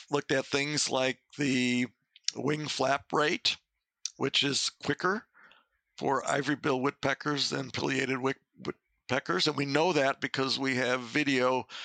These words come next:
from the thirties on flying Ivory-billed woodpeckers. So you can actually count the flaps per second. And of course, we have video on pileatids, and it's faster. And they fly different. The blurred video, you know, the colors are hard to make out,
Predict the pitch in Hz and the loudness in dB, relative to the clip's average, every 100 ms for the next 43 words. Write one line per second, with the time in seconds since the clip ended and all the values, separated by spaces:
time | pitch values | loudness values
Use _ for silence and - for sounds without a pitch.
0 | - 139 139 120 - 143 175 139 131 127 | -6 -4 -2 -4 0 2 4 4 2 2
1 | - 131 123 127 131 131 123 139 123 120 | 0 0 2 2 0 -4 -4 0 2 4
2 | 127 123 139 147 123 113 113 113 - - | 2 0 -2 0 0 -2 -2 -6 -4 -6
3 | - - 67 69 - - - - 76 - | -4 -2 -2 -2 -4 -4 -2 0 -2 -2
4 | - 69 67 _ 143 - - 123 - - | -2 -2 -4 _ -6 -6 -4 -4 0 -2
5 | - - - - - - - - - - | -2 -4 -2 -2 -2 -6 -8 -12 -8 -6
6 | - - - - - 127 147 135 127 - | -6 -8 -10 -8 -6 -2 -2 0 0 0
7 | 139 127 139 131 - 120 - - - 113 | 0 0 -2 0 -2 -2 -4 -4 -2 -2
8 | - - - - 156 190 - 147 - - | -4 -4 -2 0 0 0 0 0 0 -2
9 | - - _ _ _ _ - - - - | -4 -14 _ _ _ _ -16 -16 -20 -6
10 | 156 156 170 - 151 143 135 - - - | -2 2 2 2 4 2 0 -4 -6 -12
11 | - _ - - 160 143 135 156 147 147 | -14 _ -6 2 2 2 0 2 4 4
12 | 151 123 _ _ _ _ _ _ 139 139 | 2 -2 _ _ _ _ _ _ -4 -2
13 | 131 - 160 170 160 147 156 143 151 151 | -2 2 4 4 4 4 4 2 2 0
14 | 143 151 156 160 | 4 4 4 2